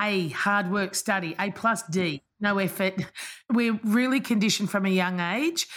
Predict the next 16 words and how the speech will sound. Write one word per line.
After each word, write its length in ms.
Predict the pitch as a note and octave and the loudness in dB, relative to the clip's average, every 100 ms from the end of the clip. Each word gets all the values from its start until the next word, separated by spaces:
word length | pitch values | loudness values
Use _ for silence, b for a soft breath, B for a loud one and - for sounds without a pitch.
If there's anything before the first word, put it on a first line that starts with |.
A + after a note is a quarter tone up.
| B B B | B B B
that 360 | - G3+ F#3+ - - | 0 0 0 -8 -6
good 260 | F#3+ A3 F#3+ | 0 2 2
girls, 320 | G#3 G3+ G3 | 2 2 2
good 200 | - G#3 | 2 0
boys 440 | D#3 F#3+ F#3+ F#3 - | 2 2 2 2 0
get 260 | G3+ G3+ | -2 0
rewarded 920 | G3 F3+ F#3+ G3 F#3 E3+ A3 C4 G#3+ F#3+ | 2 4 4 4 2 0 0 0 -2 -2
and 220 | G3+ G3 | 0 0
hard 360 | D#3 F#3+ F#3+ F3 | 2 4 4 2
work 360 | G3 F#3+ F#3 - | 2 2 0 -2
is 200 | G#3+ F3 | 0 2
sacrificing 640 | - F3 F#3 - F3 F3 F3+ | 2 -2 -2 -2 -2 -2 -4
yourself 380 | F3 - E3 | -2 0 -2
for 140 | - F#3+ | 0 -2
everyone 360 | E3+ D#3+ D#3 | 0 0 0
else. 300 | E3 D#3 F3 | -2 -2 -4